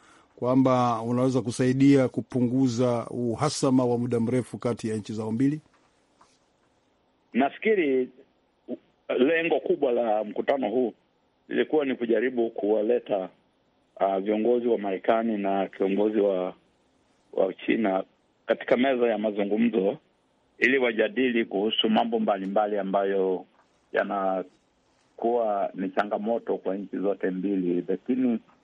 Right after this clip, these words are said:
Speaker 2: matokeo ni kwamba nafikiri wameafikiana kwa kiasi kikubwa baadhi ya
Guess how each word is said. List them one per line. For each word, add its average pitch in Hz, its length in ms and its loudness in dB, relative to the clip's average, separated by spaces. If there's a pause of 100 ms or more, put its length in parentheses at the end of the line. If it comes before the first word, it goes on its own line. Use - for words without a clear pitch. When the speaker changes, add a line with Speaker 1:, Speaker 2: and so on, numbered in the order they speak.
(160)
Speaker 2:
matokeo 135 520 0
ni 135 100 -2
kwamba 135 380 -2
nafikiri 120 460 -4
wameafikiana 110 1000 -2
kwa - 160 -8
kiasi - 320 -4 (100)
kikubwa 120 640 -2 (560)
baadhi 101 580 -2
ya 90 300 -2